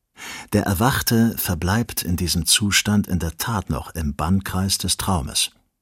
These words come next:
Die Waschung nämlich ruft nur die Oberfläche des Leibes und seine sichtbaren motorischen Funktionen ins Licht hinein.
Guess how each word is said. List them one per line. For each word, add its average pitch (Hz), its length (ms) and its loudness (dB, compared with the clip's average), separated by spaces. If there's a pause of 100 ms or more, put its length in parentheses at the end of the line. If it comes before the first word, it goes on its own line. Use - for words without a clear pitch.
(840)
Die 78 220 -6
Waschung 87 500 4
nämlich 87 480 2 (500)
ruft 117 300 4
nur 127 140 8
die 110 140 6
Oberfläche 95 680 2
des 78 200 0
Leibes 87 680 2
und 78 160 -2
seine 73 340 -4
sichtbaren 82 760 0
motorischen 76 680 0
Funktionen 78 680 0
ins 73 220 0
Licht 85 240 -2
hinein. 67 420 -4